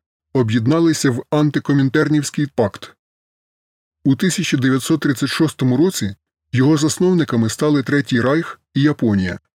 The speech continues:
Пізніше до пакту приєдналися Італія, Угорщина, Іспанія, Болгарія,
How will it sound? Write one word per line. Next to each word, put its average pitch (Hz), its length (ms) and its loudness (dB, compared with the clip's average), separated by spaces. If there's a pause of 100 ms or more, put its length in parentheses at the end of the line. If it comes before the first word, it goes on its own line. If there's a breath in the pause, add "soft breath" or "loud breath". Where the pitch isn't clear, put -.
(920)
Пізніше 151 480 2
до 131 180 0
пакту 113 340 -2
приєдналися 143 880 0
Італія, 143 600 0
Угорщина, 143 680 0 (340)
Іспанія, 135 640 0 (100)
Болгарія, 127 640 0